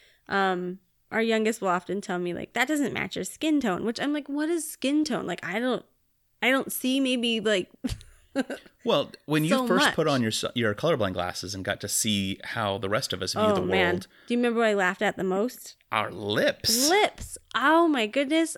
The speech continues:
Speaker 1: I thought, "Why do we even put lipstick on? They're already pink."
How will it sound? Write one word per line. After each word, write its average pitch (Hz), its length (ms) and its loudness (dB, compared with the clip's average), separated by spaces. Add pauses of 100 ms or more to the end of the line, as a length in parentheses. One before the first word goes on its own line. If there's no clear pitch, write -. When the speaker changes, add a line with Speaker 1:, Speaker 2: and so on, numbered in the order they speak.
Speaker 1:
I 277 100 0
thought, 269 320 2
"Why 262 300 2
do 349 120 2
we 339 140 4
even 247 200 0
put 220 220 0
lipstick 233 360 -2
on? 254 240 0
They're 254 260 2
already 233 540 2 (100)
pink." - 440 0